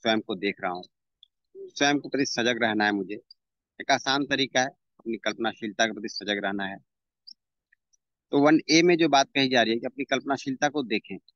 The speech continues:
कल्पनाशीलता में चल रही इच्छा, विचार, आशा को देखें। तो मैं स्वयं चैतन्य के द्वारा स्वयं को देख रहा हूँ, अपने में चल रही कल्पनाशीलता को देख रहा हूँ, बिना मूल्यांकन किए, बिना प्रतिक्रिया किए,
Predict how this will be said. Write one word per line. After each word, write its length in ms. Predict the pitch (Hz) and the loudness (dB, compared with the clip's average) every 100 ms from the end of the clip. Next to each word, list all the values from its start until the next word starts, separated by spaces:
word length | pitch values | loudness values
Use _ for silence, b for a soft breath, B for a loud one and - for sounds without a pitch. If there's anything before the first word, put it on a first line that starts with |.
| _ _ _ _ | _ _ _ _
कल्पनाशीलता 640 | 113 117 131 120 131 120 143 | -4 -4 -4 -2 -2 2 2
में 100 | 135 | 2
चल 200 | - 127 | 0 -2
रही 180 | 120 117 - | 0 0 -2
इच्छा, 340 | - - - 107 | -8 -8 0 0
विचार, 420 | 104 101 117 110 - | 0 0 2 2 2
आशा 260 | 95 - 110 | -2 -2 -6
को 160 | 107 | -6
देखें। 300 | 92 92 - - _ _ _ _ _ _ _ _ _ _ _ _ - | -8 -10 -12 -20 _ _ _ _ _ _ _ _ _ _ _ _ -4
तो 60 | 139 | 2
मैं 320 | 147 143 135 - _ | 4 4 2 -2 _
स्वयं 300 | - 113 110 | -6 0 0
चैतन्य 480 | - - - 104 104 - _ _ _ _ - | 0 -2 0 0 0 -6 _ _ _ _ -4
के 80 | 117 | 0
द्वारा 300 | 110 107 110 | 4 4 4
स्वयं 340 | - 110 107 | 0 -2 -2
को 140 | 104 98 | -2 -4
देख 180 | 101 - | -6 -6
रहा 80 | 95 | -8
हूँ, 120 | 87 _ _ _ _ _ _ _ - | -8 _ _ _ _ _ _ _ -2
अपने 260 | 123 151 | 2 4
में 80 | 151 | 4
चल 220 | 135 143 131 | 4 2 2
रही 120 | 135 | 2
कल्पनाशीलता 680 | 127 113 123 113 120 110 127 | 2 0 0 -2 -2 0 0
को 120 | 123 | 0
देख 220 | 107 101 | 0 -2
रहा 100 | 98 | -4
हूँ, 100 | 101 _ _ _ _ _ _ _ - | -6 _ _ _ _ _ _ _ -2
बिना 200 | 131 139 | 2 4
मूल्यांकन 560 | 127 113 113 107 131 120 | 4 4 2 2 -2 -2
किए, 300 | - 117 107 _ - | 0 0 0 _ -6
बिना 220 | 120 135 | -2 -2
प्रतिक्रिया 560 | - 110 110 - 110 107 | -2 -10 -8 0 2 2
किए, 320 | - 104 | 2 0